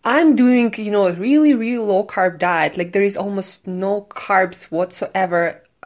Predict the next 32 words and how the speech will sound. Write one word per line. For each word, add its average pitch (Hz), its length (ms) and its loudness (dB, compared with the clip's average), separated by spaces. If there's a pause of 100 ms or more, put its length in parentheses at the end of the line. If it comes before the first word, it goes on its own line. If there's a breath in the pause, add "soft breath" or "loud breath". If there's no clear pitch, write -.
(120)
every 185 360 -2
day, 151 220 -4
and 214 120 -2
I'm 262 80 0
feeling 294 320 -4
amazing. 180 720 -6 (360 loud breath)
But 208 140 -4
guys, 180 420 0 (260 loud breath)
since 302 260 -2
I 403 40 6
was 277 340 2 (300 loud breath)
a 208 60 -6
teenager, 185 880 2
I've 220 380 -2
been 240 200 -4
eating 233 240 -4
really 226 280 -6
clean. 165 540 -6
Uh, 180 380 0
you 208 120 -6
know, 208 100 -2
when 220 240 -2
they 247 180 0
opened 220 360 -2
up 202 180 0
first - 340 -10
McDonald's 226 540 0
in 196 140 -8
Russia, 190 440 -2
I 214 60 2
already 269 380 2
was 226 320 0